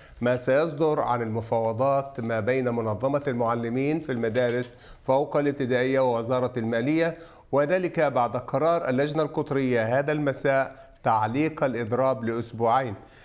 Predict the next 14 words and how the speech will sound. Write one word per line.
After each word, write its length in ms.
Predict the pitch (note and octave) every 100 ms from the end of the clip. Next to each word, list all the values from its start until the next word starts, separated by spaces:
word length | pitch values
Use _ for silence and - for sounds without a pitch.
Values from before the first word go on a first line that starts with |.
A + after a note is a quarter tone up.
| -
هذا 300 | - F3+ F#3
وكان 420 | D#3+ C#3+ D3+ E3+ E3
رئيس 420 | C#3 C3 C#3+ C#3+
المنظمة 880 | B2+ B2 A#2+ C3+ A#2+ A#2+ A#2 A#2 A#2 - - - A#2+
ران 460 | B2 C#3 C3+ C3
إيريز 560 | B2 D3 E3 C#3 B2+ B2+
قد 300 | - B2+ A#2
منح 360 | D#3+ F3 C3
وزارة 520 | C3+ A#2+ A2+ B2+ C#3 -
المالية 480 | A#2+ A#2 A#2 C#3 C#3
مهلة 340 | C3+ D#3+ B2
حتى 680 | A2 - - - A#2+ A2+ A#2
يوم 240 | B2 A#2+
الأربعاء 680 | A2 G#2+ G#2+ G#2 A2 C#3+ E3